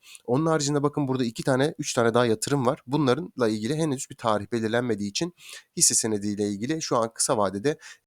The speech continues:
e, bununla ilgili bir pek bir net bir şey söylemek mümkün değil ama dört yüz milyon dolarlık bir yatırım bedeli var. Beş yüz yirmi beş milyon dolar katkısı olması beklenmekte bilançoya yıllık. Ve diğer taraftan yüz elli milyon dolarlık ayrı bir yatırım var. Onun da bilançoya beş yüz milyon dolar daha etkisi olması beklenmekte. Yani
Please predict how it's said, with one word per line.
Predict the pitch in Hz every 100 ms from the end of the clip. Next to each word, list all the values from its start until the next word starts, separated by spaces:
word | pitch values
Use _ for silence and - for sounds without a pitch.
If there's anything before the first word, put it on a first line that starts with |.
| _
e, | 113 131
bununla | 151 107
ilgili | 101 127
bir | 156
pek | 139 -
bir | 113
net | 117 113
bir | -
şey | 107
söylemek | - 107 143 -
mümkün | 120 - 110
değil | 117 180
ama | 170 123
dört | 156 147 120
yüz | 110
milyon | 104 101
dolarlık | 98 95 -
bir | 101
yatırım | 101 120 127
bedeli | 131 135 147
var. | 156 -
Beş | 113 -
yüz | 107
yirmi | 107 113
beş | -
milyon | 135 135 131
dolar | 127 127 -
katkısı | 113 110 - 131
olması | 131 127 131
beklenmekte | 127 135 135 - 127
bilançoya | 135 131 135
yıllık. | 127 127 143 - _ _ - - - _ 117
Ve | 139 131
diğer | 143 139
taraftan | 120 110 - 139
yüz | 113 120
elli | 127
milyon | 120 110 104
dolarlık | 101 98 _ -
ayrı | 101 113 127
bir | 135 -
yatırım | 135 - 131 135
var. | 151
Onun | - 123 117
da | 117 143
bilançoya | 113 104 98 120 123 107
beş | 131 123
yüz | 107
milyon | 101 98
dolar | 98 98 101
daha | 120
etkisi | 117 - -
olması | 113 101 98
beklenmekte. | 98 98 95 95 -
Yani | 131 131